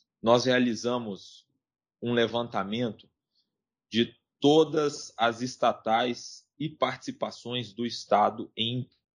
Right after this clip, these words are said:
empresas. Porque o que era conhecido pelo Estado é que haviam cento e trinta e quatro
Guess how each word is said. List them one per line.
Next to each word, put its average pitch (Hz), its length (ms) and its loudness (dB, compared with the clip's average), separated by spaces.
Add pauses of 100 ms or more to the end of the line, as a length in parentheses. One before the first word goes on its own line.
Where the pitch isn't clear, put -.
empresas. 95 960 -2 (1400)
Porque 107 480 4
o 123 120 0
que 139 160 0
era 135 120 4
conhecido 123 800 -6 (220)
pelo 110 180 0
Estado 123 480 0 (760)
é 101 160 2
que 110 240 -4
haviam 113 440 0
cento 160 360 -8
e 147 40 -16
trinta 147 300 -4
e 113 140 0
quatro 127 520 0